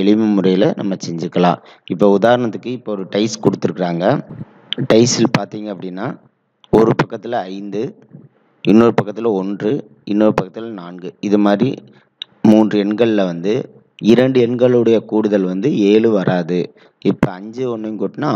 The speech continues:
ஆறு, ஏழு வரல. அதே மாதிரி ஒண்ணு நாலையும் கூட்டினாலும் நமக்கு ஏழு வரல.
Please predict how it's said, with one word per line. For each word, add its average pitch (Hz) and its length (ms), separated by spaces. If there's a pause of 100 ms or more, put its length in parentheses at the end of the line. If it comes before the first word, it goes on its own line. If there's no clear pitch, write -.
ஆறு, 92 240 (120)
ஏழு 101 300
வரல. 87 300 (460)
அதே 101 240
மாதிரி 113 300
ஒண்ணு 107 300
நாலையும் 107 380
கூட்டினாலும் 101 460
நமக்கு 120 280
ஏழு 101 240
வரல. 90 280